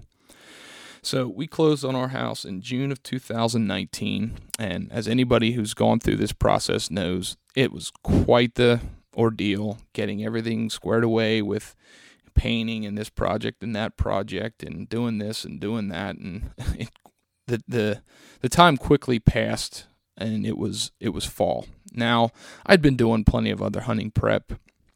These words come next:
at my other spots that we hunt and watching a couple other deer that we knew were prospective for that year,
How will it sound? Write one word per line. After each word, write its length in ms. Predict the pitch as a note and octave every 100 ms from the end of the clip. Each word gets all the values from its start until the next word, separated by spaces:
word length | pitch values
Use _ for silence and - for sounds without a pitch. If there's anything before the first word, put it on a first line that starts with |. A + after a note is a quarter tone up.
| _ _ _ _ - _
at 140 | B2+ G#2+
my 160 | A2+
other 160 | A2 G2+
spots 380 | - F#2+ F#2+ -
that 140 | -
we 120 | D#2+
hunt 340 | A2+ G#2 - - -
and 420 | G#2+ G#2+ F#2+ G2+ _ -
watching 480 | B2 A#2 - A2+
a 20 | A2
couple 320 | A#2 - A2
other 160 | A2
deer 260 | A2 A2 A2+
that 140 | A2
we 100 | A2+
knew 200 | A2 A2
were 100 | A2
prospective 580 | G#2 - - A2+ - G2+
for 120 | -
that 220 | A2 G#2 F#2
year, 280 | A2 G#2+